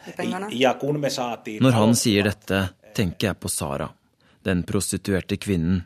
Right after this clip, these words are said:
Speaker 3: vi hørte om tidligere i denne episoden, som sa at Arnio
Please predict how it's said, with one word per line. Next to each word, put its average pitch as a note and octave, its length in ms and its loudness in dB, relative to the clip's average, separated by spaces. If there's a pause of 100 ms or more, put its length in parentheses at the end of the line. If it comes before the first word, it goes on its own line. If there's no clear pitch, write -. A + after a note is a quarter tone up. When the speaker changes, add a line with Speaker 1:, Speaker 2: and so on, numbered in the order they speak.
Speaker 3:
vi G2 120 -2
hørte F2+ 300 -2
om F2+ 120 0
tidligere E2 500 -2 (100)
i - 80 -2
denne D#2+ 200 -2
episoden, E2 560 -4 (560)
som C3+ 200 0
sa A2 180 4
at A#2+ 160 0
Arnio F#2 460 0